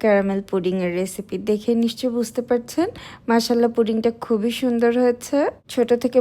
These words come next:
বড় পুডিং পছন্দ করে না এমন মানুষ খুব কমই আছে, তবে পুডিং তৈরি করতে গেলে অনেক সময় ঝামেলায় পড়তে হয়। পুডিংটা তৈরি করতে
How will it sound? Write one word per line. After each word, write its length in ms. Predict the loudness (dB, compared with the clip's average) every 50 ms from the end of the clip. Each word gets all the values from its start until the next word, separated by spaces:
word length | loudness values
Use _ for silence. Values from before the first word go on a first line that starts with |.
| 4 4
বড় 160 | 6 6 6 4 2 2
পুডিং 220 | 0 0 0 0 -2 0 2 2
পছন্দ 340 | 2 2 0 -2 -2 0 0 0 2
করে 180 | 2 2 2 2
না 100 | 0 0 -2 -2 -2 0
এমন 160 | 0 2 2 2 0
মানুষ 200 | 0 0 -2 -2 -4 -6 -8
খুব 100 | -10 -10 -6 -2 0
কমই 300 | 2 2 2 0 -4 -6 -6 -8
আছে, 220 | -10 -10 -10 -10 -6 -2 -2
তবে 180 | 0 0 -2 -2 -2
পুডিং 200 | -2 0 0 0 0 0 2
তৈরি 180 | 2 2 2 0 -2
করতে 220 | -4 -4 -2 -4 -2 0 0
গেলে 200 | 2 2 2 0 -2 -4 -10 -20 -20 -10 -2 0 2
অনেক 180 | 2 2 0 0 0
সময় 260 | 0 0 0 0 0 -2 0
ঝামেলায় 460 | 0 0 2 2 0 0 0 -2 -2 -2
পড়তে 320 | -4 -4 -4 -6 -6 -6 -6 -4 -4
হয়। 180 | -4 -4 -4 -6 -8 _ -6 0
পুডিংটা 400 | 2 2 4 4 4 4 4 4 6 6
তৈরি 200 | 6 6 6 4 2 2
করতে 220 | 2 2 2 0